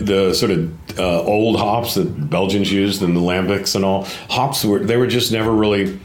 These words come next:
hop forward beers. Britain was considered more hop forward, uh, because of the I P A,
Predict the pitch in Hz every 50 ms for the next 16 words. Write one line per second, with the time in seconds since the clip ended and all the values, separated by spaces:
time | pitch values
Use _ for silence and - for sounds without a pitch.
0 | - - - - - 101 - - - - 107 107 107 98 95 95 92 90 - -
1 | - - - - - - - - - - - - - - - - - - - -
2 | - - - - 151 156 151 127 - - - 82 85 85 104 151 185 185 185 170
3 | 139 107 95 98 95 - - - 110 95 - - 113 90 90 92 101 98 85 82
4 | - - - - - - - 160 180 175 160 139 131 127 127 127 113 101 107 113
5 | - 127 113 101 - 104 87 95 92 90 87 82 - 85 85 82 78 76 73 71
6 | 71 - -